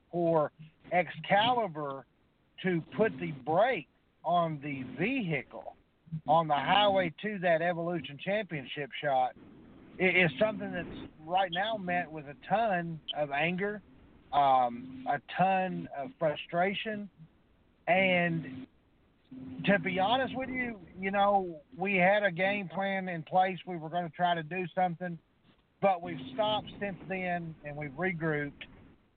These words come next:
And we're gonna attack this, uh, from a strategic standpoint. Um, you know, to come out, honestly, you know, all guns blazing, you know,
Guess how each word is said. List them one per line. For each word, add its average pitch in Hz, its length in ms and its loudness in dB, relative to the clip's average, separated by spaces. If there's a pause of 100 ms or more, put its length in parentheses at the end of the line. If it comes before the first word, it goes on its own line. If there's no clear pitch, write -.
And 160 840 2
we're 180 200 0
gonna 190 540 4
attack 196 440 2 (100)
this, 180 260 -8 (160)
uh, - 340 -14 (200)
from 165 140 -4
a 151 60 -4 (100)
strategic 156 500 -8 (100)
standpoint. 123 560 -6 (100)
Um, 123 460 2 (760)
you 165 100 4
know, 156 160 4
to 135 140 -6
come 214 260 2
out, 202 300 0 (120)
honestly, 185 960 -4
you 160 140 -8
know, 139 180 -4
all 185 240 6
guns 180 400 -4
blazing, 170 640 -2
you 151 140 -14
know, 120 260 -12